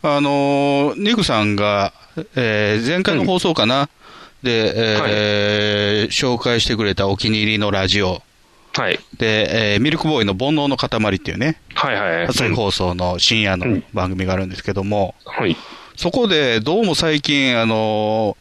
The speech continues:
Speaker 1: ー、今年阪神タイガースに入ったアーロン・ウィルカーソンのコーナーが始まったと、もっぱらの噂なんですよ。
Speaker 2: あ、そうそうそう、やってるよ。ただ、僕は誰の話をしてるか全く分からへん。
Speaker 1: <laughs> ウィルカーソン。
Speaker 2: うん。何、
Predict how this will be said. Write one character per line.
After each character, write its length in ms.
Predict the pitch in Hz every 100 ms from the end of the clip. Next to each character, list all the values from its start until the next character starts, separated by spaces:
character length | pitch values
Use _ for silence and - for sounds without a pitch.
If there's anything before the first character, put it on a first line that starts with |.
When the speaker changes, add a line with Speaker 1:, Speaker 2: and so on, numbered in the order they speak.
| _
Speaker 1:
ー、 0 | 208
今 80 |
年 420 | 196 185 190 170 170 -
阪 220 | 165 156
神 120 | 151
タ 80 | 143
イ 60 | 107
ガ 80 |
ー 20 | 98
ス 60 |
に 60 | 92
入 120 | 107
っ 20 |
た 220 | 110 101 - - - - - - -
ア 240 | 185 220 226
ー 20 |
ロ 100 | 214
ン・ 120 | 202
ウ 140 | 180 208
ィ 100 | 196
ル 100 | 185
カ 160 | 185
ー 40 | 131
ソ 140 | 110
ン 40 | 98
の 100 | 92
コ 200 | 139 131
ー 20 |
ナ 140 | 127
ー 20 |
が 100 | 117
始 240 | 110 135 131
ま 120 | 123
っ 40 |
た 140 | 110 98
と、 100 | 104
も 140 | 127
っ 20 |
ぱ 160 | 127 127
ら 100 | 120
の 140 | 113
噂 220 | 110 101 98
な 100 | 90
ん 60 |
で 60 | -
す 100 | -
よ。 80 | - - -
Speaker 2:
あ、 180 | 190 175
そ 160 | -
う 60 | 170
そ 140 | -
う 40 | 113
そ 120 | 113
う、 20 |
や 100 | 139
っ 80 | 156
て 80 | 139
る 100 | 110
よ。 220 | 78 - - - - - -
た 120 | 151 156
だ、 140 | 165
僕 420 | 131 131 170 - 190
は 200 | 202 202
誰 360 | 139 175 202 202
の 120 | 196
話 320 | 185 185 123
を 80 | 107
し 20 |
て 100 | -
る 140 | 107 -
か 80 | -
全 160 | -
く 220 | 233 180
分 160 | 180 156
か 120 | -
ら 140 | 120 104
へ 40 |
ん。 20 | -
Speaker 1:
<laughs> 40 |
ウ 80 | 220
ィ 60 | 208
ル 100 | 180
カ 160 | 123
ー 40 | 101
ソ 100 | 92
ン。 140 | 85 - - - 294 - 202
Speaker 2:
う 60 | 139
ん。 200 | 104 - - - - - - _ 139
何、 460 | 147 160 170 190